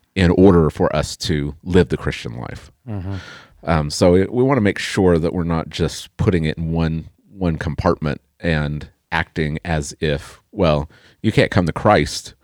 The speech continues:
Speaker 1: unless God does something for you. You can't live the Christian life <laughs> every day unless God does something for you.
Speaker 2: Mm-hmm.
Speaker 1: It's continued grace, uh, to
Speaker 2: Right.
Speaker 1: live the Christian life.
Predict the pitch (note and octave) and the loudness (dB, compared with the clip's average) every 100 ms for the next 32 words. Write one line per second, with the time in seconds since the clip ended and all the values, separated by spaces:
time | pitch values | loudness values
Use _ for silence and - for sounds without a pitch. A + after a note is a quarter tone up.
0 | _ _ _ _ _ _ F2+ E2 D#2 - | _ _ _ _ _ _ -2 -2 -2 0
1 | D2+ C#2+ C#2+ - D2 D2+ D#2 D2+ F2 - | 0 -2 -4 -4 -4 -6 -4 -4 -4 -2
2 | E2 F#2 E2+ - G2 - D#2+ G#2 D#3 C#2+ | 2 2 2 0 0 0 2 4 4 2
3 | - - - - - - - - - A#2 | -4 -6 -6 -6 -4 -4 -4 -10 0 2
4 | G2+ E2 F#2+ - D3 D#2+ E2+ D#2+ - D2 | 2 2 2 4 4 4 2 -2 0 -2
5 | D2 D#2 - D2+ - C#2 - C2 A#1 - | 0 -2 -2 -4 -4 -4 -2 -2 -2 -4
6 | A#2 G#2 G2 G#2 F#2+ - F#2+ D#2+ B2+ B2+ | -6 -4 -6 -2 -4 0 0 4 4 4
7 | D#2+ D2+ F2+ D#2 - - - _ _ - | 2 4 4 4 0 -8 -12 _ _ -6
8 | F2+ - F2 E2+ D#2 D2+ D2+ - C2+ D2+ | -4 -2 0 0 0 -2 -6 -6 -8 -6
9 | D#2 C#2+ | -4 -6